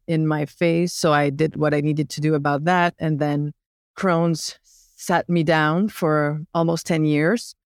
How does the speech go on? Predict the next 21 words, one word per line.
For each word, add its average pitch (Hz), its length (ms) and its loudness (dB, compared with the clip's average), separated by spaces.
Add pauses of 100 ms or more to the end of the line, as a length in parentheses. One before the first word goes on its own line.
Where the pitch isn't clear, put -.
(100)
I 151 80 -2
was 151 240 0
going 156 320 0
to 156 120 -6
sleep 160 540 -2
anxious 165 800 -2
and 147 260 0
I 147 80 0
was 147 400 -2 (120)
waking 170 420 0
up 170 180 2
anxious. 165 600 -2 (180)
So - 140 -2
when 170 160 2
I 160 80 2
got 151 240 0 (100)
really 190 240 2
sick - 340 -2
with 160 140 0
that, 180 300 2 (120)
I 156 440 0